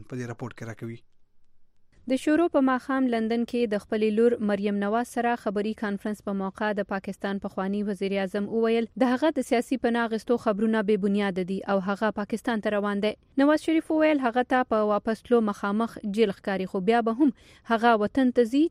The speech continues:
Speaker 2: چې ووټ ته د عزت ورکولو خپل لوز پوره کړي. د پاکستان پخوانی وزیر اعظم میا محمد نواز شریف او د هغه لور ته د اسلام آباد احتساب عدالت د لندن کورونو په هکله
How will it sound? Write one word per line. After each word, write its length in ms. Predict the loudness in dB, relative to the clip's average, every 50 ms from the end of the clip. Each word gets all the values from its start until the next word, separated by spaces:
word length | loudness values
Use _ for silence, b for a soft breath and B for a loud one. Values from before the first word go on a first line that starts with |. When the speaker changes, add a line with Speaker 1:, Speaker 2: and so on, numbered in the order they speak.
| 0
Speaker 2:
چې 300 | -2 -2 0 0 0 2
ووټ 260 | 2 2 2 2 2 2
ته 160 | 2 2 2 2
د 100 | 0 0 2
عزت 260 | 2 2 2 2 0
ورکولو 460 | -2 0 0 0 4 4 6 6 4 4 2
خپل 260 | -2 0 0 2 0
لوز 180 | 0 -2 -2 -2 -2
پوره 180 | -2 -2 -2 -4
کړي. 180 | -4 -6 -6 _ _ _ -2
د 80 | 0 2 2
پاکستان 540 | 2 2 2 -2 0 2 2 4 4 4 4 2 2 -2 -4 -2
پخوانی 400 | -2 -2 -2 -2 -2 0 0 0 2 0
وزیر 240 | 0 0 0 0 0
اعظم 280 | 0 0 0 0 0 0
میا 140 | 0 -2 -2
محمد 500 | -2 -4 -2 -2 -2 -2 -2 -4 -4 -4 -4 -4 -2
نواز 240 | -2 -2 -2 -4 -4 -4
شریف 280 | -4 -2 0 0 -2 -2 0 0
او 120 | 0 2 2 0
د 100 | 0 0
هغه 220 | 0 0 2 2 2 4
لور 180 | 4 2 0 0 0
ته 160 | 0 0 2
د 80 | 0 0
اسلام 220 | 0 -2 -4 -2 -2
آباد 280 | 0 2 2 2 2 0 -4
احتساب 480 | -8 -6 -8 -6 -2 -2 -2 -2 -2 -4
عدالت 400 | -6 -4 -2 0 0 0 0 _ 6 6
د 80 | 6
لندن 320 | 6 6 4 4 4 4 2 2
کورونو 260 | 2 4 6 4 4 4 2
په 60 | 0
هکله 240 | -2 0 2 2 2